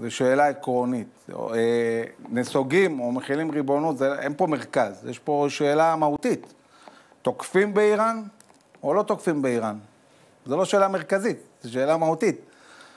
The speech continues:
ולכן אני אומר, יש סדרה של סוגיות שהן, שהן קריטיות לעתיד ישראל, ולפחות אנחנו בתנועת הביטחוניסטים, מאוד מאוד ברור לנו שתפיסות העולם של מפלגות השמאל הקלאסיות, נקרא להם, מרצ, עבודה, זה לא הכיוון שמדינת ישראל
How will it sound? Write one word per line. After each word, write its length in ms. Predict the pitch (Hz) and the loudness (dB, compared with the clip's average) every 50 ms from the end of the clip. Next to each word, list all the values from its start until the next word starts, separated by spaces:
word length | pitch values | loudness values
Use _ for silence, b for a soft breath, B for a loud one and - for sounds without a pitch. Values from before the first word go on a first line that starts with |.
| B B B B B B B - | B B B B B B B -6
ולכן 280 | - - 123 - 233 240 | 0 0 0 2 2 2
אני 120 | 226 202 | 2 2
אומר, 180 | 185 202 226 226 | 2 2 2 2
יש 120 | 220 - - | 2 0 -2
סדרה 420 | - - 165 139 165 165 208 208 | -2 -2 -2 0 2 2 2 0
של 360 | 208 - 196 175 165 160 147 | 2 0 -2 -2 -2 -4 -8
סוגיות 580 | 131 - - 151 135 127 143 160 180 185 170 - | -10 -6 -6 -4 -2 0 2 2 2 2 0 -2
שהן, 380 | - 156 143 139 131 135 131 131 | -2 0 0 2 2 0 -2 -4
שהן 260 | 131 - - 135 131 127 - | -6 -2 0 0 0 -2 -2
קריטיות 680 | - 170 170 233 233 233 - 202 196 196 196 190 196 170 | -2 0 2 2 0 0 2 2 4 4 2 0 0 0
לעתיד 340 | 151 143 139 - 170 156 | 0 0 2 2 0 0
ישראל, 580 | 160 151 156 - - 135 131 120 110 107 113 120 120 B B B B B B B B B B B B B B _ _ _ _ - | 0 -2 -4 -4 -2 0 2 2 2 0 -2 -4 -8 B B B B B B B B B B B B B B _ _ _ _ -6
ולפחות 500 | 95 123 123 117 - 123 - 196 202 202 | -2 -2 0 0 0 0 2 2 2 2
אנחנו 300 | 165 165 185 180 - 180 | 2 2 2 2 0 0
בתנועת 340 | 165 165 165 175 170 170 170 | -2 0 0 2 0 2 2
הביטחוניסטים, 600 | 165 151 156 151 - 156 139 135 127 - 139 127 127 | 0 0 0 -2 -2 -2 -2 -2 -2 -2 -2 0 2
מאוד 200 | 135 147 156 147 | 2 0 2 2
מאוד 240 | 160 165 151 147 | 0 0 0 2
ברור 300 | 156 151 156 165 147 160 | 0 2 2 2 0 2
לנו 680 | 160 151 147 151 156 156 156 156 156 151 151 151 151 151 147 | 0 0 0 0 0 0 2 2 2 2 2 2 2 0 -2
שתפיסות 960 | 147 - 151 143 143 139 139 139 139 135 139 - - 131 - 170 165 160 - | -2 0 2 4 4 4 4 4 2 0 -2 -4 -6 -4 -2 -2 -2 2 2
העולם 320 | 156 147 147 160 156 151 | 2 2 4 2 0 -2
של 120 | 139 - 147 | -2 -4 -4
מפלגות 500 | 139 135 135 - 127 123 151 151 151 147 | -6 -4 -2 -4 -2 0 0 -2 2 2
השמאל 600 | 135 131 123 120 - - 139 147 151 156 151 135 | 4 4 2 2 -2 -4 -2 0 2 2 2 2
הקלאסיות, 580 | 123 - 139 139 151 147 - 143 127 120 - | 0 0 2 0 0 0 0 -4 -4 -4 -4
נקרא 200 | 123 - - 120 | -8 -2 -2 0
להם, 460 | 117 117 113 110 110 117 113 113 120 135 | 0 0 0 -2 -2 -2 -2 0 2 2
מרצ, 320 | 143 143 139 131 - 135 | 2 2 0 0 0 -2
עבודה, 440 | 120 110 120 117 107 113 113 107 104 | -2 0 -2 -2 0 0 0 0 0
זה 240 | 101 101 113 127 139 | -2 0 0 2 4
לא 140 | 156 165 | 4 2
הכיוון 320 | 165 165 - 160 160 165 165 | 2 0 -4 -6 -6 -6 -6
שמדינת 1040 | - - 160 156 156 156 151 151 151 151 151 151 147 147 147 135 147 151 156 151 - | -4 -2 -2 0 0 0 0 0 0 0 0 0 -2 -2 -2 0 0 0 0 0 -2
ישראל 420 | 143 - - 156 156 156 151 147 | -6 -2 2 2 2 2 2 -2